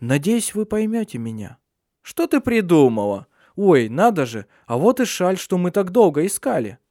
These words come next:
Баронесса взглянула на Силия так, словно та украла эту шаль,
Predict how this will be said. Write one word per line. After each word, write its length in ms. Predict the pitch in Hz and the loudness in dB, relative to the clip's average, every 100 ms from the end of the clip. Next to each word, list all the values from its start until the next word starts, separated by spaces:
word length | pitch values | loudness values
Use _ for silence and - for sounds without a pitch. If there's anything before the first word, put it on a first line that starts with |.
| _ _ | _ _
Баронесса 600 | 127 127 123 120 113 123 | 0 2 2 0 -4 -6
взглянула 480 | 113 117 123 131 117 | -6 -4 -2 -2 -2
на 140 | 117 | -4
Силия 360 | - 123 113 110 | -4 -4 -2 -2
так, 320 | 117 135 - _ | -4 -6 -10 _
словно 480 | - 120 123 131 123 | -6 0 2 0 -2
та 140 | 175 | -2
украла 500 | 208 202 160 156 156 | -2 -2 0 2 2
эту 200 | 156 160 | 0 -6
шаль, 360 | - 123 123 | -8 -8 -8